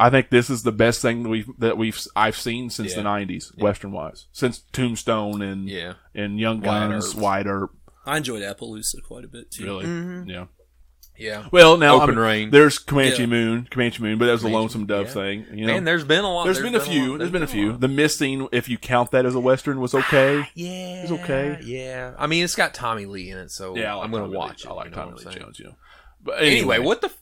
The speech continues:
Speaker 2: what the hell? How the hell would you, did we get off on
Speaker 1: Tarantino.
Speaker 2: this? Yeah, Tarantino.
Speaker 3: He's the cause of all this.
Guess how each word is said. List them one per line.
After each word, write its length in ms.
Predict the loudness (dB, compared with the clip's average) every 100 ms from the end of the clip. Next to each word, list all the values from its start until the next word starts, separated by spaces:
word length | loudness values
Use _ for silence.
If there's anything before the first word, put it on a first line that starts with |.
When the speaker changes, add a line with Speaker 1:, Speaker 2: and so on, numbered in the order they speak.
| -14
Speaker 2:
what 220 | -8 -6
the 80 | -6
hell? 220 | -8 -6
How 220 | -2 -2
the 40 | -2
hell 220 | -4 -6
would 140 | -6 -8
you, 180 | -14 -10
did 200 | -8 -8
we 80 |
get 140 | -4 -4
off 200 | -4 -4
on 60 |
Speaker 1:
Tarantino. 680 | 0 2 2 0 -2 -4 -8 -14
Speaker 2:
this? 100 | -12
Yeah, 100 | -10 -6
Tarantino. 320 | -4 -4 -4
Speaker 3:
He's 220 | -4 -4
the 80 | -2
cause 340 | 0 0 0
of 60 | -2
all 180 | -6
this. 80 | -2